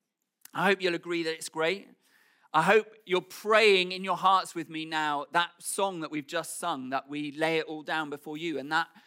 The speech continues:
includes what we have. That includes our material resources, our money, our income, the stuff that we're able to, to, to, to do stuff with in life.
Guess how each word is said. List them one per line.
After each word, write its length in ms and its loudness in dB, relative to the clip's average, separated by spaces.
includes 560 -2
what 160 -2
we 120 0
have. 420 0
That 160 -8
includes 340 -10
our 260 4
material 520 2
resources, 760 -10
our 120 4
money, 520 -4
our 180 2
income, 600 -4
the 80 -2
stuff 520 2
that 140 0
we're 160 2
able 320 -2
to, 300 -6
to, 260 -2
to, 160 -14
to 140 -8
do 180 -10
stuff 260 -12
with 140 -8
in 140 -10
life. 440 -12